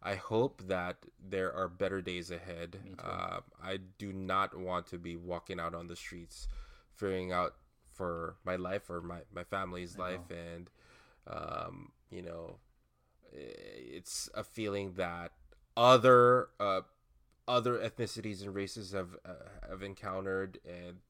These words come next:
Speaker 1: you know, we feel you guys, we feel you, we
Speaker 2: Yeah.
Speaker 1: feel how, you know,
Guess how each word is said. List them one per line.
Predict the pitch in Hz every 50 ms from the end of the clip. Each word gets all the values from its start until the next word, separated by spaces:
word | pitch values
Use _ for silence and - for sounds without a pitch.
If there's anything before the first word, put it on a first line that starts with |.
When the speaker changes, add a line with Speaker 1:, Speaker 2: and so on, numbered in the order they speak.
| _ -
Speaker 1:
you | 98 95
know, | 92 95 95
we | 98 98
feel | - - 101 101 117 117
you | 104 92 87
guys, | 87 90 85 87 92 92 90 -
we | 95 90
feel | 87 - - 98 98 98
you, | 95 90 87 87
we | - 92
Speaker 2:
Yeah. | 95 90 87 - - -
Speaker 1:
feel | 101 101 104 101 101 101 98 98 - _ _ _ _ _ _ _ _ _ _
how, | - - 98 92 90 90 90 90 90 87 90 - - - _ _ _ _ _ _ _ _ _ _ _ _ _ _ _ _ -
you | 92 62
know, | 57 55